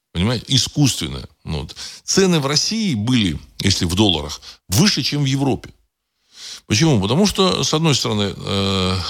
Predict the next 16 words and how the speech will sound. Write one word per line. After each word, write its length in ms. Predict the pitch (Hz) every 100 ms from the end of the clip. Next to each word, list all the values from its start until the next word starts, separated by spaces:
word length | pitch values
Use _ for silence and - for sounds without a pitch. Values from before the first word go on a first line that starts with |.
| -
руководство, 720 | 113 131 127 98 - 78 98
оно 320 | 98 90 71
является 580 | 92 87 92 82 71 -
наследником 600 | 90 - 98 76 76 87
Советского 500 | - 95 92 - 135
Союза, 460 | 131 180 262 202 208 - - _ _ _ _ _
и 300 | 190 214 196 -
плюс 460 | 180 240 208 - - _
это 280 | - 117 123
руководство 640 | 123 131 139 190 180 -
в 140 | 120 120
России 360 | 117 - 123
создавали, 800 | 104 113 104 113 143 165 147 117 -
э, 960 | 90 87 85 80 78 76 76 76 71 80
западные 480 | 117 123 107 101
партнёры. 520 | 82 113 - 139 -